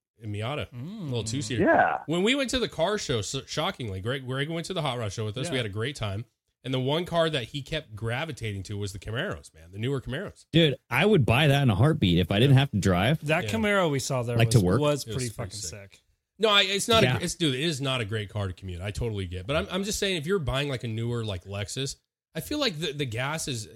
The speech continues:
Speaker 1: there's so much more.
Speaker 2: You can get the, n-, a new Camaro with a V six in it. Gets, like, mid twenties.
Speaker 1: Yeah, but that's, Greg's saying thirty, you know? He wants, like, thirty. But I feel like a Lexus
Speaker 4: That
Speaker 1: would
Speaker 4: and,
Speaker 1: get
Speaker 4: like,
Speaker 1: you that.
Speaker 4: I d-, I don't see myself buying a new car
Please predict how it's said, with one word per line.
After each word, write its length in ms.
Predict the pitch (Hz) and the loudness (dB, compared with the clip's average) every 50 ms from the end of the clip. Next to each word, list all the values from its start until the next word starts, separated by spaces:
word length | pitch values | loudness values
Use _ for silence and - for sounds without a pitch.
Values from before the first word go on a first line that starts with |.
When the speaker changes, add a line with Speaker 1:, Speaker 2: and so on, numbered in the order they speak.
| 110 117 | -12 -8
Speaker 1:
there's 200 | 127 139 127 - | -8 -6 -6 -6
so 160 | - 170 175 | -6 -6 -6
much 200 | 180 180 165 - | -6 -6 -8 -4
more. 160 | 156 147 160 185 | -4 -2 0 0
Speaker 2:
You 60 | 240 | 0
can 100 | 285 330 | 0 -2
get 160 | 320 320 220 - | -2 -4 -4 -4
the, 60 | 180 | -4
n-, 180 | 165 165 170 - | -4 -2 -4 -4
a 100 | 170 156 | -4 -2
new 160 | 147 151 151 | 0 0 -2
Camaro 340 | 147 - 151 151 147 143 143 139 | -2 -2 -4 -2 0 0 0 -2
with 140 | 139 127 | -4 -4
a 40 | - | -6
V 140 | 131 131 127 | -6 -4 -4
six 320 | 117 - - 185 185 - - | -4 -4 -6 -8 -8 -6 -6
in 100 | 175 151 | -6 -6
it. 240 | 160 170 - _ 156 | -6 -8 -12 _ -8
Gets, 220 | 143 147 139 - - | -8 -8 -8 -6 -8
like, 140 | 135 123 127 - _ _ | -8 -10 -10 -14 _ _
mid 240 | 156 139 135 131 120 | -8 -6 -6 -6 -6
twenties. 500 | - 127 123 117 123 143 156 - - - _ _ _ _ _ - - - | -8 -10 -10 -8 -8 -10 -10 -10 -12 -14 _ _ _ _ _ -16 -14 -10
Speaker 1:
Yeah, 120 | 120 123 | -8 -8
but 60 | 117 123 | -6 -6
that's, 160 | 131 - - 131 | -6 -6 -6 -8
Greg's 340 | 127 123 117 139 165 160 | -8 -6 -4 -4 -4 -4
saying 200 | - 175 156 120 | -4 -4 -4 -4
thirty, 360 | 101 - 110 147 - 87 - _ _ | -6 -6 -8 -6 -8 -8 -10 _ _
you 120 | - 107 107 | -8 -6 -6
know? 200 | 107 113 135 143 - - _ _ _ | -4 -4 -6 -8 -10 -16 _ _ _
He 80 | - | -10
wants, 200 | 120 131 120 - | -10 -8 -8 -8
like, 140 | - 110 - | -8 -10 -10
thirty. 360 | - _ 101 117 147 143 104 - - - _ _ _ _ _ _ _ _ _ _ _ _ _ _ _ _ _ - _ _ _ _ _ _ _ _ _ _ _ _ _ _ _ - - | -12 _ -12 -10 -10 -10 -12 -14 -18 -20 _ _ _ _ _ _ _ _ _ _ _ _ _ _ _ _ _ -20 _ _ _ _ _ _ _ _ _ _ _ _ _ _ _ -12 -6
But 80 | - 175 | -2 -2
I 60 | 165 | -2
feel 140 | - - 240 | 0 2 2
like 100 | 247 240 | 2 2
a 40 | - | 0
Lexus 280 | 151 123 127 175 - 113 | 0 0 0 0 2 4
Speaker 4:
That 140 | 135 151 180 | 4 4 4
Speaker 1:
would 40 | - | 2
Speaker 4:
and, 60 | 139 160 | 4 6
Speaker 1:
get 60 | 170 | 6
Speaker 4:
like, 180 | 160 151 139 135 | 6 6 6 4
Speaker 1:
you 60 | 107 | 2
that. 180 | 117 151 180 - | 0 -2 -4 -2
Speaker 4:
I 120 | - 139 160 | 2 2 2
d-, 60 | 180 - | 2 2
I 120 | - 131 151 | 2 2 2
don't 200 | 196 202 - 139 | 2 2 0 -2
see 200 | - - 151 143 | 2 4 6 6
myself 400 | 143 131 117 - 135 117 113 - | 8 6 6 4 4 4 4 4
buying 480 | 92 85 95 95 92 98 98 101 98 92 | 4 2 4 4 4 4 4 4 6 6
a 80 | 82 | 6
new 180 | 87 87 87 85 | 6 6 4 4
car 500 | - - - 87 80 80 80 78 78 - | 2 0 -2 -2 0 0 2 0 0 -2